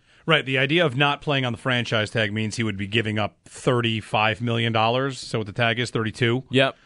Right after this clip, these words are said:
Speaker 2: And it would mean that Baltimore
Speaker 1: He
Speaker 2: is
Speaker 1: gives up
Speaker 2: refusing to trade and playing hardball.
Speaker 1: Right. So he gives up thirty-two million. You could say, like, "How could you give up thirty-two million?"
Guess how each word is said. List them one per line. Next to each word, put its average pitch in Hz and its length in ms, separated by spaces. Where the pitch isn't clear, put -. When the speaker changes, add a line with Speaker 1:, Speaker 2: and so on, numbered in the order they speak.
Speaker 2:
And 156 100
it 156 40
would 156 100
mean 151 160
that 147 80
Baltimore 135 680
Speaker 1:
He 160 100
Speaker 2:
is 185 100
Speaker 1:
gives 175 40
up 185 80
Speaker 2:
refusing 143 640
to 120 60
trade 123 320
and 110 180
playing 120 260
hardball. 101 340
Speaker 1:
Right. 123 240
So 120 80
he 156 120
gives 170 220
up 165 140
thirty-two 165 540
million. 131 280
You 98 100
could 110 120
say, 123 140
like, 104 160
"How 135 120
could 135 160
you 113 80
give 120 140
up 113 80
thirty-two 113 460
million?" 107 400